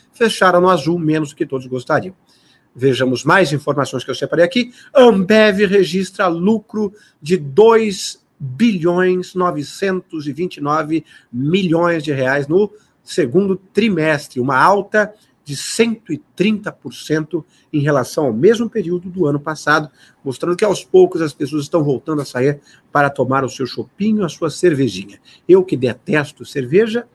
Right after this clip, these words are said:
não sou um desses. Eu consigo achar a, a cerveja ao mesmo tempo amarga e azeda.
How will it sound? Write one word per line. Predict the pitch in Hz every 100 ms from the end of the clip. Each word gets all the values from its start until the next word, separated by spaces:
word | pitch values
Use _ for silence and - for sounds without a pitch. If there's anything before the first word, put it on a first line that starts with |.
| _ _ _
não | 180 233
sou | 220 214 202
um |
desses. | 117 107 - - - _ _ _
Eu | 147
consigo | 156 135 175 156
achar | 131 135 123
a, | 123
a | 139
cerveja | - 135 120 123
ao | 143
mesmo | 208 196
tempo | - 131 127
amarga | 107 151 226 220 226 226 - _ _
e | 226
azeda. | 240 143 143 156 165 104